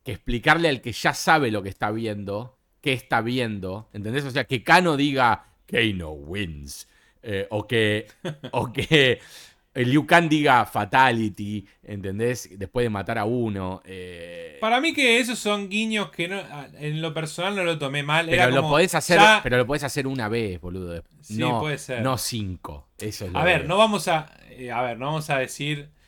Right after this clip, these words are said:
Speaker 2: algo obvio, que la película es absolutamente grasa, lo es.
Speaker 1: Grasa marca
Speaker 2: Y
Speaker 1: tenaza.
Speaker 2: <laughs> bueno, y no tiene, no tiene dudas de que lo es y, y lo, y lo abraza. Eh, pero a su vez, ser grasa puede, puede tener, aunque sea un equilibrio.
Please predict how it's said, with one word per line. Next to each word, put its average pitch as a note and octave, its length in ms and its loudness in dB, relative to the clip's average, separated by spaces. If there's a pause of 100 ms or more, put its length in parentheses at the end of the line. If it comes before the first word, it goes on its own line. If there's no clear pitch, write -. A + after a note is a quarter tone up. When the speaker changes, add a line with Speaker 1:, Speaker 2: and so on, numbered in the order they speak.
(120)
Speaker 2:
algo C3+ 300 -4
obvio, D#3 200 -2
que B2+ 60 -4
la A#2 100 -6
película C#3+ 260 -4
es - 140 -8
absolutamente B2 580 -8
grasa, C3 560 -2
lo G2+ 120 -10
es. B2+ 500 -8
Speaker 1:
Grasa A#2 460 0
marca A2+ 380 -2
Speaker 2:
Y - 60 0
Speaker 1:
tenaza. G2+ 560 -2 (320)
Speaker 2:
<laughs> E3 400 -16
bueno, C#3 300 0
y B2+ 40 -8
no D3 120 -4
tiene, D#3+ 260 -4
no D#3+ 200 -4
tiene G3+ 260 -2
dudas G3 300 4
de D3 120 0
que C#3 100 -2
lo C3+ 140 -2
es F3 420 0
y, A#2+ 260 -18
y A#2 160 -12
lo, A2+ 420 -8
y A2+ 100 -14
lo G#2+ 140 -6
abraza. D3+ 800 4 (580)
Eh, A#2+ 380 -8
pero B2 160 -4
a - 20 -4
su C#3+ 220 -8
vez, E3+ 500 -2 (220)
ser D#3 420 -6
grasa E3 400 0
puede, D3+ 200 -2 (280)
puede E3+ 240 0
tener, D#3+ 300 0
aunque C#3+ 200 -2
sea E3+ 160 -6
un D#3+ 60 -4
equilibrio. D#3 720 -2